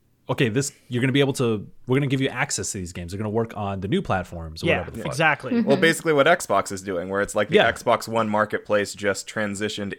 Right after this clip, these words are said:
Speaker 3: into the Series X, like,
Speaker 2: Yeah.
Speaker 3: marketplace. Sony just doesn't have something like that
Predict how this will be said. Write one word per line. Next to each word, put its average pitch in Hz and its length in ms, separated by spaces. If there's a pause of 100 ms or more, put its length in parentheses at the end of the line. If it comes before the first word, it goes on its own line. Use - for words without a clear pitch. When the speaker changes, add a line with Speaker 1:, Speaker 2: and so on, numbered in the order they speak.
Speaker 3:
into 107 760
the 90 140
Series 90 500
X, - 560
like, 90 220
Speaker 2:
Yeah. - 60
Speaker 3:
marketplace. 92 460
Sony 202 280
just 143 180
doesn't 107 260
have 110 320
something 117 300
like 120 180
that 135 320